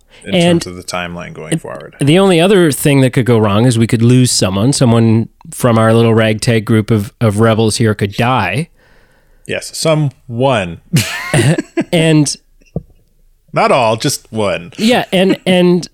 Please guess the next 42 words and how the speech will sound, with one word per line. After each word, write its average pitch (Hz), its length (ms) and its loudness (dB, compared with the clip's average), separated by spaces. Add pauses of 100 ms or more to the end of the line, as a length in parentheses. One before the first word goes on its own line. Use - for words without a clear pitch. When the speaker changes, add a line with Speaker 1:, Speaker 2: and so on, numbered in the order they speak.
Speaker 1:
<laughs> - 120 -10
Speaker 2:
and 170 280 2
going 180 260 4
into 233 220 2
that, 147 240 2
it 147 40 2
was 147 140 2
like, 156 100 2
someone 180 320 0
could 185 140 0
die, 120 240 0
and 147 160 2
I'm 143 100 2
like, 147 380 -2 (580)
"Eh." 240 260 0
<laughs> - 40 -20 (1300)
Like, 240 400 0
Speaker 1:
Right. 90 220 -8
Speaker 2:
I'm 214 220 0
like, 202 200 2
Speaker 1:
Okay, 143 280 -2 (120)
Speaker 2:
of, 208 220 0
Speaker 1:
is 240 120 -4
Speaker 2:
of 202 160 0
Speaker 1:
there 226 120 0
Speaker 2:
these 226 120 2
Speaker 1:
a 151 40 -2
but 185 180 0
Speaker 2:
people 196 140 2
Speaker 1:
here? 202 200 2
I'm 170 160 0
sensing 233 400 -2
a 233 40 0
but, 220 340 0
but 143 80 0
I 127 40 2
feel 160 220 -2
like 151 140 0
there 135 120 -4
isn't 117 240 -4
a 104 60 -4
but. - 380 -6